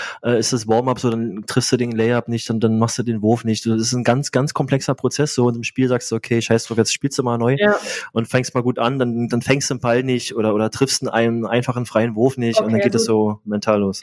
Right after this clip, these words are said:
Speaker 2: Ja, also du hast halt auch einfach nicht dann, du hast dann einfach nicht so richtig in deinen eigenen Flow reingefunden in dem Spiel.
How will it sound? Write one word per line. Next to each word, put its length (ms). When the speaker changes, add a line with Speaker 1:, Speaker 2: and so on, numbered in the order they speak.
Speaker 2:
Ja, 100
also 160
du 140
hast 160
halt 100
auch 80
einfach 300
nicht 180
dann, 320
du 100
hast 140
dann 80
einfach 200
nicht 140
so 100
richtig 280
in 140
deinen 160
eigenen 720
Flow 340
reingefunden 640
in 160
dem 180
Spiel. 520